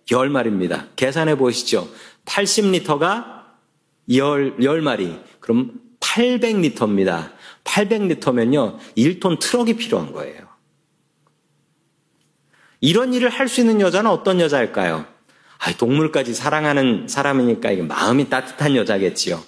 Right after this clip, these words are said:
또한 마음만 따뜻하면 안 됩니다. 힘이 센 여자입니다.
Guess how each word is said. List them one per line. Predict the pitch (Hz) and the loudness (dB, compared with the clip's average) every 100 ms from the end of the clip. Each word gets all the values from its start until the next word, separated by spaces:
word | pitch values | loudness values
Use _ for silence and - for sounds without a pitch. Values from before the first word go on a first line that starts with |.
| _ - _ | _ -20 _
또한 | - 151 127 | -2 -2 0
마음만 | 107 147 190 175 | 2 2 0 0
따뜻하면 | 175 175 160 165 165 | 0 -2 -2 0 2
안 | 143 | 2
됩니다. | 143 143 143 139 139 135 - _ _ _ | 0 2 2 0 -2 -8 -20 _ _ _
힘이 | - - - 226 214 | -2 0 2 2 2
센 | 214 185 131 | 2 -2 0
여자입니다. | 107 - 107 87 76 71 | -2 -2 -2 -2 -2 -8